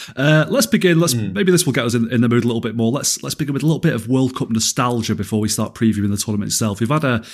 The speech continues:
Speaker 1: an email from a friend of the podcast, David Aslan here. He says, uh,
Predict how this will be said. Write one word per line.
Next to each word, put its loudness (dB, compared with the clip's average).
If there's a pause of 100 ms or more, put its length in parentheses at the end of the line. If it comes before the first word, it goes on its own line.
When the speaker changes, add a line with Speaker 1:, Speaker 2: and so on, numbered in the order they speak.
(200)
Speaker 1:
an 0
email 2
from 0
a 0
friend 0
of -2
the -2
podcast, -4
David 2
Aslan -2
here. -2
He -2
says, -2
uh, -4